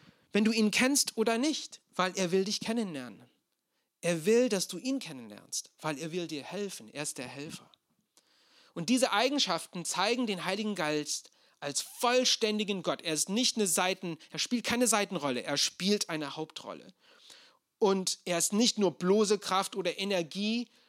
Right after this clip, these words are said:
sondern er ist eine Person mit Verstand.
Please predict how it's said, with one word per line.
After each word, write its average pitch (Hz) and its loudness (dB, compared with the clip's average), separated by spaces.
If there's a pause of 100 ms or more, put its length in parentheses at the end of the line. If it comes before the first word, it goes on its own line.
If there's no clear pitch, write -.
(180)
sondern 196 0
er 202 -2
ist - -2 (320)
eine 180 -2
Person 190 0
mit 185 -2
Verstand. 160 -2